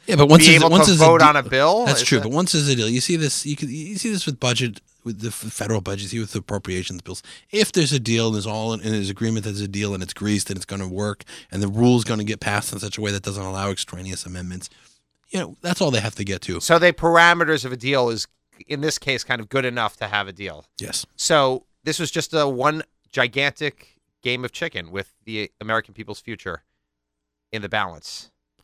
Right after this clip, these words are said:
Speaker 1: Well, it was, it was, it was for lack of any other option. They were unable to come to terms with enormous spending cuts or significant tax
Speaker 2: But
Speaker 1: increases.
Speaker 2: the very fact that they created this situation, of course, this situation was created. Let's just explain it for one second, if in case you,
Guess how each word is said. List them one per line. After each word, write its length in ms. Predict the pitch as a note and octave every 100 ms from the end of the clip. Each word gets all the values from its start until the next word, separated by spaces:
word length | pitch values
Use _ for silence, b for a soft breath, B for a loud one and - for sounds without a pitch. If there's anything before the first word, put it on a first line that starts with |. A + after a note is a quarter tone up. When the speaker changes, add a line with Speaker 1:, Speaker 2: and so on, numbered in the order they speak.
| _ _ _
Speaker 1:
Well, 80 | F3
it 20 |
was, 120 | C3
it 220 | B2+ C#3 C3+
was, 160 | C3
it 80 | C3
was 180 | B2+ A2
for 260 | - C3 A2
lack 340 | G#2+ B2 B2+
of 80 | A2
any 160 | A2
other 160 | G#2 G2+
option. 340 | G2 C3 -
They 60 | F#2
were 180 | F#2 F2+ _ -
unable 600 | A#2 B2 A2 A2+ G#2+ G2
to 240 | - F#2 b b b b _ _
come 220 | - B2+
to 100 | A2
terms 440 | G2+ A#2 G#2 G2+ F2
with 260 | F#2+ - - _ G#2
enormous 580 | G#2+ G#2+ G2 G2 G2+
spending 400 | - - F#2+ F#2+
cuts 380 | F2+ G#2+ G2+ - B B B -
or 400 | F#2+ F#2 F2+ E2+
significant 580 | - G2+ F#2+ F2 F2+ D#2+
tax 280 | F2 E2+
Speaker 2:
But 60 | F#2
Speaker 1:
increases. 320 | E2 C#3 D#3
Speaker 2:
the 60 | D3
very 260 | E3+ A3+
fact 380 | B3 - F#3+ G3
that 160 | F#3 -
they 100 | F3
created 680 | - E3+ D#3+ D#3+ E3 F3 B2+
this 120 | A#2
situation, 480 | A2 - A#2+ B2 C#3
of 60 |
course, 200 | - F3+
this 160 | G#3 G3
situation 520 | - G#3 - G3+ G3
was 80 | F3+
created. 360 | G#3 G#3+ E3+
Let's 240 | C#3 A#3+ -
just 220 | A#3+ -
explain 340 | G3 - F3+
it 60 | D3+
for 100 | D3
one 220 | C3 B2+
second, 420 | - B2+ - G2+
if 120 | G#2 A#2
in 100 | A#2
case 260 | B2 -
you, 160 | B2